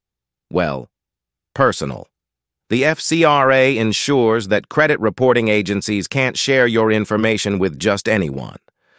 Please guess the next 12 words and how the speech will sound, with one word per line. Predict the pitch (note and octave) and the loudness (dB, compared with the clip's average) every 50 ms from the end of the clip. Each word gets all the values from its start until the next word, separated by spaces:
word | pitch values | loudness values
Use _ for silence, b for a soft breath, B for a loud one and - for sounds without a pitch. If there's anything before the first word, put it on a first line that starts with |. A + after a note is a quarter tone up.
| b b b | b b b
Only | - C3+ C#3+ D3+ D3+ D3+ D3+ | 0 0 2 2 2 0 0
those | C3+ C3 C#3+ C#3+ C#3 C#3 C#3+ D3 D3 A#2 | 2 2 2 4 4 2 2 0 -2 -2
with | A2+ A#2+ G#2 | -2 0 0
a | G#2 | 0
valid | F2+ E2+ A2+ B2 C3 C3 C3 C3 C3 A#2+ G2 | 0 0 0 2 2 2 2 0 0 0 -2
legal | F#2 G2 A2 C#3+ D3+ C#3+ B2 C3+ B2+ B2 | -4 -2 0 0 0 0 0 0 0 2
reason | A2+ C3+ C3 A2 G2 D#2 D2+ C2+ A#1+ A1 B1 D2 b b b b b b - | 0 0 0 -2 -4 -4 -6 -8 -8 -8 -10 -12 b b b b b b -4
can | - F#2 F2 | -4 -4 -2
see | - - - B2+ G#2+ | -2 -4 -2 -2 -2
your | F#2+ F2 E2+ D#2 D2 | -2 0 -2 -2 -2
report. | C#2+ D2 - - G#2+ G2+ C#2+ B1 - _ - - _ _ _ _ _ _ _ _ _ _ _ _ _ _ _ _ _ _ _ _ _ _ _ _ _ _ _ _ _ _ _ _ _ _ _ _ _ _ _ _ _ _ _ _ _ _ _ _ _ _ _ | -4 -6 -6 -2 -2 -2 -2 -4 -8 _ -20 -20 _ _ _ _ _ _ _ _ _ _ _ _ _ _ _ _ _ _ _ _ _ _ _ _ _ _ _ _ _ _ _ _ _ _ _ _ _ _ _ _ _ _ _ _ _ _ _ _ _ _ _
Eight, | - C#3+ B2+ D2 - _ _ - - | -2 0 0 -2 -4 _ _ -20 -20